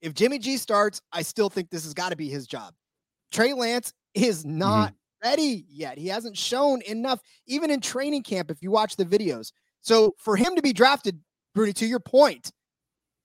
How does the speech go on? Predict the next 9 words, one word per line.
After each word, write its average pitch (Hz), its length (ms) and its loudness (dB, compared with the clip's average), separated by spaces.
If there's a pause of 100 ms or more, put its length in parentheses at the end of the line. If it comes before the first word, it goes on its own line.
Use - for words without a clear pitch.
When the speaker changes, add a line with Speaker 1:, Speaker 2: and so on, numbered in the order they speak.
(200)
Speaker 1:
well 254 360 6
above 226 440 6
guys 226 300 0
like 226 200 2
Aaron 220 200 0
Rodgers 220 540 0 (280)
and 190 220 -2
Tom 226 320 0
Brady, 254 500 0